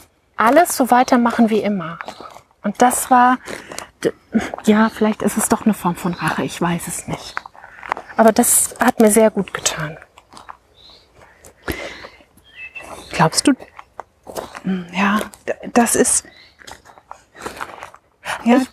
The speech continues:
Speaker 1: äh, ich möchte dazu vielleicht noch mal sagen, dass das aber auch von Mensch zu Mensch unterschiedlich sein kann.
Speaker 2: Mhm.
Speaker 1: Ich habe schon von, von Fällen gelesen und von Frauen gehört,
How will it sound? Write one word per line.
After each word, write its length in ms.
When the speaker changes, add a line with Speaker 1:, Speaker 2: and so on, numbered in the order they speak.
Speaker 1:
äh, 160
ich 120
möchte 280
dazu 200
vielleicht 400
noch 100
mal 140
sagen, 300
dass 180
das 160
aber 260
auch 260
von 320
Mensch 380
zu 120
Mensch 280
unterschiedlich 680
sein 220
kann. 120
Speaker 2:
Mhm. 60
Speaker 1:
Ich 140
habe 120
schon 220
von, 400
von 380
Fällen 500
gelesen 680
und 140
von 180
Frauen 480
gehört, 360